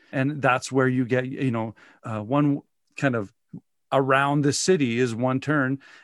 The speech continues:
and like I said, three turns, twelve actions, and wow, like every good Euro, I think the general idea how to play this is to find, the easiest way to put it is there's five areas that you can work on, and typically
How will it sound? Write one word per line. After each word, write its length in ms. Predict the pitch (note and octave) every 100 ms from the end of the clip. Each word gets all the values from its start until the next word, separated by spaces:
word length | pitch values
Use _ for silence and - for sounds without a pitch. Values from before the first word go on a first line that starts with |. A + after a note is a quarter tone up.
| -
and 160 | B2 A#2
like 180 | A#2+
I 40 | A#2+
said, 200 | - C3
three 160 | C3+
turns, 320 | C3+ C#3 D3+ - _
twelve 460 | - A#2+ A#2+ B2 A2 -
actions, 580 | B2+ F3 - A#2+ G#2 -
and 380 | A#2+ A2 A2 - _
wow, 560 | - E3+ F3+ D3+ A2 F#2+ _ _ -
like 260 | D3 D3
every 320 | - G3 G3+
good 260 | G3 F#3 D3+
Euro, 320 | C3 F#3 C#3
I 120 | C#3 C3
think 300 | - A3 -
the 100 | F3+
general 480 | B2 D3+ F#3 F#3
idea 300 | D3+ B2 C#3+
how 160 | B2+ D3
to 80 | C#3
play 240 | - D#3+
this 240 | C#3 A#2 -
is 240 | B2+ -
to 100 | C#3
find, 580 | - F3 F3+ F#3 F3+ D#3+ _ _ _
the 160 | D3 G#3+
easiest 380 | A#3+ C#4 C#4
way 80 | A3+
to 60 | G3
put 160 | G3 E3
it 80 |
is 220 | D3+ B2+ - _
there's 160 | B2+ C#3
five 380 | - G#3 G3+ G3+
areas 720 | G3 F3+ F3 C3+ A2 A#2+ - -
that 140 | C#3+
you 140 | D#3+ D3+
can 200 | D#3+ C#3+
work 240 | C#3+ D3
on, 280 | A#2+ G2+ G2 _ _ -
and 240 | C3 B2+
typically 680 | - A#3+ - D4 C3+ B2+ A#2+